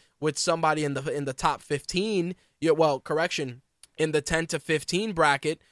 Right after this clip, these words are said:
or in the fifteen to twenty bracket, but you're definitely not putting him in there with any of the hitters that are in the top ten of the division. It's just not happening. But,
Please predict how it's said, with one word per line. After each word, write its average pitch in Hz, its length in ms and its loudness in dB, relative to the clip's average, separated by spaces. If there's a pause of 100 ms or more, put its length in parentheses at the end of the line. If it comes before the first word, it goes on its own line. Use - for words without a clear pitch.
(160)
or 151 220 6
in 151 120 0
the 139 80 -4
fifteen 165 480 -2
to 135 100 -10
twenty 190 320 2
bracket, 139 480 0 (240)
but 233 100 0
you're 226 80 2
definitely 202 340 0
not 160 140 2
putting 165 200 0
him 147 120 0
in 151 100 0
there 151 120 2
with 135 140 -2
any 156 220 -2
of 139 100 0
the 127 60 -4
hitters 147 480 2 (320)
that 151 200 2
are 147 80 2
in 139 80 -2
the 127 80 -6
top 143 340 0
ten 170 380 0
of 143 200 -4
the 147 80 -2
division. 143 460 0
It's 165 100 -4
just 156 220 -2
not 139 260 -2
happening. 143 520 -2 (120)
But, 214 340 2